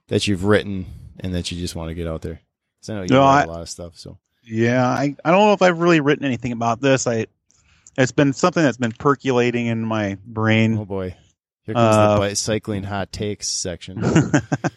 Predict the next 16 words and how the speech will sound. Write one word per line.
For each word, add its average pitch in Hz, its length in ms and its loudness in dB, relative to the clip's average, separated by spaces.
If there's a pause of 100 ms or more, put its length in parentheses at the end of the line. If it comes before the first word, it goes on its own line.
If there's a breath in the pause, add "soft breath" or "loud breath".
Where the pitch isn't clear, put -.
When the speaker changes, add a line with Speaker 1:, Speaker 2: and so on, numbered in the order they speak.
(580 loud breath)
Speaker 2:
It's 127 80 -10
been 147 160 2
percolating 160 540 2
in 139 80 -2
my 131 120 4
brain 123 320 0
for 123 160 -4
a 117 60 0
while, 120 200 4
and 120 80 2
I've 117 100 0
been 120 140 2
kinda 127 200 0
mulling 117 380 0
this 117 220 -2
over. 117 460 0